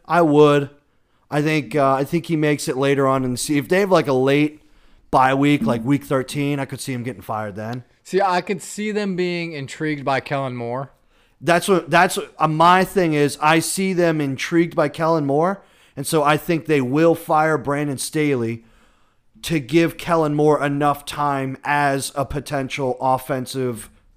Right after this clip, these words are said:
Speaker 1: head coach. So I don't know how, what that time frame is as far as what the Chargers would want, but I agree with you a hundred percent. I think they would want to fire Staley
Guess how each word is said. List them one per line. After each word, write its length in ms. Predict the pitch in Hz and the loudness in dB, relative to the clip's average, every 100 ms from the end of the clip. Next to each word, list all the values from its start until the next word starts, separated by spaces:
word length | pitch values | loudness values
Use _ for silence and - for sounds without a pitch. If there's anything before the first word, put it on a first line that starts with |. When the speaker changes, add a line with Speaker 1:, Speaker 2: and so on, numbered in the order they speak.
| _ - | _ -10
Speaker 1:
head 280 | 151 120 | -8 -6
coach. 460 | - 113 - - - _ _ _ _ _ _ | -8 -10 -10 -14 -14 _ _ _ _ _ _
So 220 | - 156 | -4 -2
I 140 | 131 147 | 2 2
don't 200 | 160 156 | 2 2
know 140 | 165 | 0
how, 120 | 135 | 0
what 280 | 131 139 156 | -2 0 2
that 180 | 160 147 | 0 -2
time 260 | - 156 151 | -2 -4 -4
frame 300 | 165 139 131 | -4 -4 -4
is 420 | 147 160 202 190 | -2 0 0 -2
as 100 | 156 | -8
far 280 | - 147 135 | -4 0 0
as 160 | 131 - | -2 -6
what 220 | 131 139 | -6 -6
the 80 | 123 | -6
Chargers 440 | - 135 151 165 | -6 -6 -6 -8
would 100 | 170 | -6
want, 280 | 170 180 190 - - - | -2 -2 -2 -8 -14 -2
but 140 | 143 | 0
I 100 | 135 | 2
agree 280 | 135 127 151 | 0 0 2
with 100 | 139 | 2
you 100 | 135 | 0
a 40 | |
hundred 160 | 131 131 | -2 -6
percent. 260 | 120 147 127 | -4 -2 -2
I 60 | |
think 320 | 113 147 127 | -2 -4 -2
they 180 | 139 127 | -4 -2
would 240 | 117 127 107 | 0 -2 -2
want 300 | 127 123 - | -2 -4 -6
to 100 | 117 | -10
fire 380 | - 131 135 | -4 -2 -2
Staley 580 | 117 - 135 127 117 113 | -6 -6 -4 -2 -4 -8